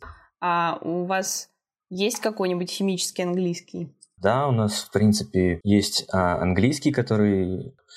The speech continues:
Speaker 2: носит характер как бы для химиков-технологов.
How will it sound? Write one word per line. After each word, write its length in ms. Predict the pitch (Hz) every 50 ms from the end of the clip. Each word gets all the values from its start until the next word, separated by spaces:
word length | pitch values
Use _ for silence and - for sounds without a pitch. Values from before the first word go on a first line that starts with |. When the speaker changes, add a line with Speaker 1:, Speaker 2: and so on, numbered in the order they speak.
| - - - _
Speaker 2:
носит 680 | - 101 104 104 - - 95 - - - - - - - _ _ _ _
характер 500 | - - 101 104 104 104 - - 95 92
как 220 | - 101 90 87
бы 120 | 85 92 82
для 280 | 85 90 92 95 92
химиков-технологов. 1160 | 90 - - - 101 95 95 - 98 - - - 98 - - 92 101 113 123 123 101 95 92